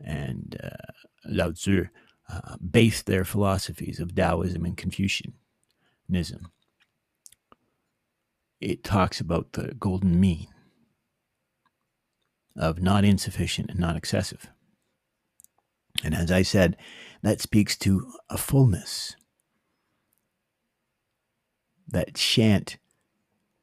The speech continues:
reach the highest degree, because once you reach the pinnacle, that's when the cycle begins again. You start again.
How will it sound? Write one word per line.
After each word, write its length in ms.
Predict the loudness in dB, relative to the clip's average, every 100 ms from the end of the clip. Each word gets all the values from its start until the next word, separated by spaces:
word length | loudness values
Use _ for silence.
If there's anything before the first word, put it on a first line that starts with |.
| -2
reach 480 | 4 6 4 0 -4 _ _ _ _
the 100 | -4
highest 460 | -2 -2 -2 -6 -8
degree, 540 | -6 -2 -2 -4 -10 _ _ _ _ _ _ _
because 420 | -8 -2 0 0 2
once 380 | 4 2 0
you 120 | 0 2
reach 600 | 4 2 0 -6 -10 -10 _ _ _ _ _ _ -10
the 80 | 2
pinnacle, 520 | 6 8 6 -4 -12 _ _ _ _ _ _ _ _ _ _ _ _
that's 320 | -4 -4 -6
when 160 | -4 -2
the 80 | -2
cycle 360 | -4 -4 -4
begins 420 | -6 -4 -2 -4 -2
again. 340 | 2 2 2 -8 _ _ _ -14
You 100 | -12
start 280 | -8 -8 -8
again. 300 | -4 -4